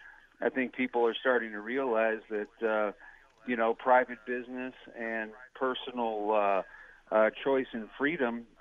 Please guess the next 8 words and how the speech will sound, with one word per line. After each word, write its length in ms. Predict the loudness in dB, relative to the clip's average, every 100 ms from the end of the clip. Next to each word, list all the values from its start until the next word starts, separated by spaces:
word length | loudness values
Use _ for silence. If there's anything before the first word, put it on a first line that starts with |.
| -4
is, 320 | -2 -2 -4
uh, 340 | 0 4 4 2 -4 -20 -20 -20 -2
is 300 | 0 0 -2 -4
gonna 180 | -4 -4
rule 360 | -4 -2 -4
the 80 | -4
day 340 | -2 0 0 -4
here 340 | -6 -2 0